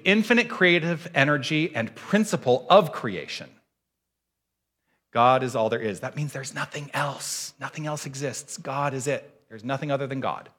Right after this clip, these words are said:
So that's number one. Number two, we are, each and every one of us, of God. We are,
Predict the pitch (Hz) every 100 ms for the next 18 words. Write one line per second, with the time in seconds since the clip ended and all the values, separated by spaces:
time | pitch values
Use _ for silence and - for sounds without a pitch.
0 | _ - - - 113 117 104 98 160 -
1 | - 175 107 - - - _ 131 202 233
2 | 151 - - - - - 233 240 226 -
3 | 208 185 233 214 233 233 139 82 - -
4 | - - - _ _ _ _ _ _ -
5 | 117 113 107 82 65 - - _ _ _
6 | _ _ _ _ _ - 127